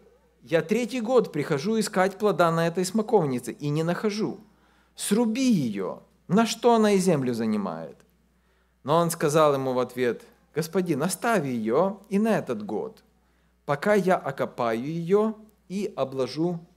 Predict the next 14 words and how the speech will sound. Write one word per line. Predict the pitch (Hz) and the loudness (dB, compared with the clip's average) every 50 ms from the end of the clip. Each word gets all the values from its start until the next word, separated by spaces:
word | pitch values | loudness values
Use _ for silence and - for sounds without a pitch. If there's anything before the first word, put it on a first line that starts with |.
| _ _ - | _ _ -4
навозом. | 143 160 156 139 139 123 110 92 90 78 71 69 - _ _ _ _ _ _ _ _ _ _ _ _ _ _ - | -2 -2 0 2 0 0 0 -2 -6 -10 -12 -12 -16 _ _ _ _ _ _ _ _ _ _ _ _ _ _ -2
Не | 147 170 214 214 | 2 4 4 4
принесет | 214 220 214 208 214 208 208 - 254 240 233 247 | 4 2 4 4 4 4 4 4 2 0 0 0
ли | 240 226 | -4 -4
плода? | 226 220 220 220 190 160 131 98 71 57 - - _ _ _ _ _ _ _ _ _ _ _ _ _ | -2 2 2 2 4 2 0 0 -2 -6 -12 -16 _ _ _ _ _ _ _ _ _ _ _ _ _
Если | 127 139 208 240 233 233 220 185 | -4 2 2 2 4 4 2 2
же | 170 185 202 | 2 2 2
нет, | 196 220 247 254 254 247 - - - - _ _ _ _ | 2 2 2 2 0 -2 -4 -8 -16 -20 _ _ _ _
то | _ 214 214 196 151 - | _ 4 4 4 4 0
в | - - | -4 -6
следующий | - 220 226 220 190 185 165 160 - - 160 | 2 4 6 6 6 4 0 0 0 -4 -4
год | 143 - 170 190 196 190 190 - _ _ _ _ _ _ _ | 0 2 4 4 4 2 -2 -10 _ _ _ _ _ _ _
срубишь | - - - 156 156 151 139 127 139 127 - - - _ _ _ _ _ _ | -8 -4 0 2 2 2 2 0 -4 -6 -6 -10 -16 _ _ _ _ _ _
ее.'» | - 120 120 110 95 92 73 | -8 -6 -6 -4 -4 -6 -8